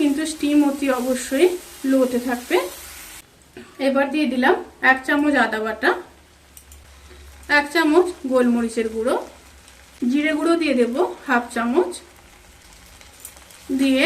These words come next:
খুব ভালোভাবে কষিয়ে নেব। এবার দিয়ে দেব মশলা ধোয়া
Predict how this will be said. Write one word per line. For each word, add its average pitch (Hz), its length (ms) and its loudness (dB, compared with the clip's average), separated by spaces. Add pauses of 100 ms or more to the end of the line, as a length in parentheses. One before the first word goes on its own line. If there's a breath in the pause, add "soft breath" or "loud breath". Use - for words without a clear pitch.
(320)
খুব 330 120 4 (120)
ভালোভাবে 233 420 0 (100)
কষিয়ে 240 400 0
নেব। 220 160 -8 (4000)
এবার 311 260 4
দিয়ে 294 180 2
দেব 240 140 4 (420)
মশলা 269 380 0
ধোয়া 254 180 2